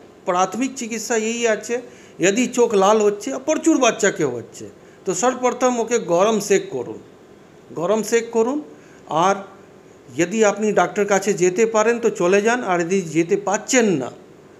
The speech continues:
ও পরিস্থিতিতে টোবা, টি ও বি এ, টোবা নামে আই drop আছে, ও টোবা eye drop দাও। আর সঙ্গে মিজল, যে আগে আমি বলেছি, এম ই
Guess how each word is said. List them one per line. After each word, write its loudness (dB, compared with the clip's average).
ও 2
পরিস্থিতিতে -2
টোবা, 2
টি -2
ও 6
বি -4
এ, 2
টোবা 2
নামে 0
আই 2
drop -2
আছে, -6
ও -2
টোবা 4
eye 4
drop 2
দাও। -4
আর -6
সঙ্গে 0
মিজল, 2
যে 0
আগে 2
আমি 2
বলেছি, 0
এম 0
ই -4